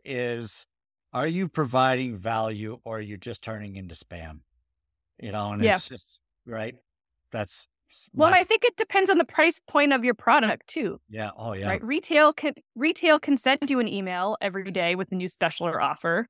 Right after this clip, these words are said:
Speaker 2: That's different. If you're
Speaker 1: Right.
Speaker 2: selling a twenty thousand dollar coaching program and you're emailing me daily,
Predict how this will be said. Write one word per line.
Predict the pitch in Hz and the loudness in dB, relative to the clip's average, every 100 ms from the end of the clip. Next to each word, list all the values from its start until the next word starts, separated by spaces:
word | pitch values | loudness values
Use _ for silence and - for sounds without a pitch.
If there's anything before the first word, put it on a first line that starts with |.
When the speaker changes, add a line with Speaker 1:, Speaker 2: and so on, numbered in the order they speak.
| _ _ _ _ _ - | _ _ _ _ _ 0
Speaker 2:
That's | 220 214 | 2 2
different. | 208 302 - 160 78 208 _ _ - | -2 -2 -2 -4 -6 -10 _ _ -4
If | 220 | -2
you're | 240 | 0
Speaker 1:
Right. | 247 | 0
Speaker 2:
selling | 277 247 240 226 | 4 6 6 2
a | 214 _ _ _ _ - | -2 _ _ _ _ -12
twenty | - 262 240 | 0 2 4
thousand | 233 220 214 | 4 4 2
dollar | 220 202 | 4 4
coaching | - 262 262 226 | 2 0 0 -2
program | 214 202 208 196 | -2 -2 -4 -6
and | 190 | -6
you're | 196 | -4
emailing | 208 202 196 190 | -2 0 2 0
me | 190 | -2
daily, | 185 220 220 196 | 0 2 4 2